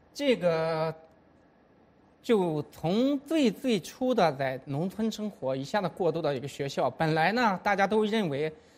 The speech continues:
呃，这种社会主义的残疾人学校应该对残疾人的照顾，最起码的是不能特别，特别的差。可当时呢，其实我们还是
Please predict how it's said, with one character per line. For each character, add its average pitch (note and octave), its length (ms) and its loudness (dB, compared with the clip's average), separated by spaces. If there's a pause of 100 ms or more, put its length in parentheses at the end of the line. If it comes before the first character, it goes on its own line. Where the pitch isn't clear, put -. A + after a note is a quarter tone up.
(260)
呃， E3+ 340 4 (240)
这 B3 160 2
种 D3 360 -4 (540)
社 - 380 4
会 F3 180 2
主 B2+ 240 -4
义 E3 180 0
的 C#3+ 220 2 (460)
残 E3 260 -2
疾 G3+ 80 2
人 G3+ 140 2
学 D#3 180 0
校 D#3 220 2
应 D3+ 140 -2
该 F3 120 2
对 E3 140 -2
残 D3 200 -8
疾 D#3+ 100 -4
人 E3 120 -4
的 D#3 160 -4
照 F3 300 0
顾， C3+ 180 -6
最 G3 180 0
起 - 240 -6
码 D3 220 -2
的 A#2+ 100 -4
是 D3+ 220 -6 (180)
不 G#3 120 -6
能 D#3 320 -2 (400)
特 C#4+ 160 6
别， E3 120 2
特 E3 120 -2
别 C3+ 100 -4
的 B2+ 80 -4
差。 - 260 -6 (600)
可 G3+ 80 0
当 C4+ 240 6
时 G#3+ 160 -2
呢， A3 160 4
其 A3 180 -2
实 G#3 200 0
我 D#3+ 180 0
们 C#3 140 -4
还 D3 180 -4
是 C#3+ 340 -4